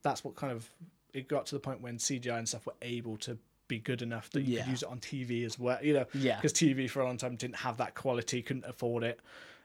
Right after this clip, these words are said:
Speaker 1: Um, so that's when that rose up, uh, when C G I was no longer giving us awful things
Speaker 2: Yeah.
Speaker 1: like, and even as we mentioned, Saw before,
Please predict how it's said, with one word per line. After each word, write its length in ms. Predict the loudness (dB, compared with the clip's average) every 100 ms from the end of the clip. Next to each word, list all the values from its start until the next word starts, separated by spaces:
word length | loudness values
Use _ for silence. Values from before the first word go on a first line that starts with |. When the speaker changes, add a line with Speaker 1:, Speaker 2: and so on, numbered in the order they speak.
| -4
Speaker 1:
Um, 340 | 2 2 2 -4
so 160 | -4 0
that's 260 | 0 0
when 180 | -6 -6
that 140 | -6 -6 -2
rose 300 | 0 0 -2
up, 320 | -4 -6 -16 -8
uh, 160 | -4 -2
when 360 | 0 0 0 -4
C 200 | 2 4
G 120 | 4
I 100 | 4
was 160 | 2 0
no 160 | 0 0
longer 360 | 0 -2 -4 -8 -2
giving 240 | 0 0 -2
us 220 | -4 -6 4
awful 500 | 6 6 4 2 4
things 380 | 4 4 6 8
Speaker 2:
Yeah. 200 | 8 8
Speaker 1:
like, 80 | 2 2
and 180 | 4 10
even 320 | 10 10 6 -2 0
as 180 | 0
we 100 | 0
mentioned, 340 | -2 -4 -4 -2
Saw 160 | -2
before, 360 | -2 -4 -4 -4